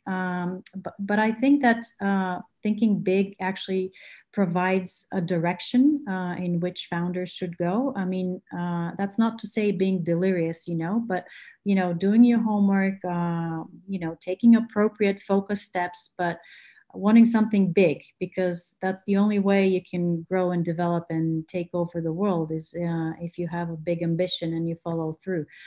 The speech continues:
Um, I think another thing that Bulgarian entrepreneurs and, and maybe just European in general are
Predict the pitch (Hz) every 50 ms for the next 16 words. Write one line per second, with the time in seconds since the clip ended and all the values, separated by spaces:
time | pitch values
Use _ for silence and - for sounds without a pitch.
0 | - - - - - - _ - 180 175 175 175 - - 208 202 214 254 269 262
1 | 240 240 240 269 254 247 254 247 240 233 226 214 208 202 208 - - - - 202
2 | 196 190 190 190 190 196 196 196 196 190 190 196 190 - - - 190 190 202 226
3 | 233 226 208 190 196 196 185 185 190 190 180 180 185 185 190 185 190 185 - 190
4 | 190 - - 190 196 196 190 196 - - 233 233 220 196 185 170 170 214 226 233
5 | 233 226 208 202 196 185 185 - 190 185 180 175 180 170 -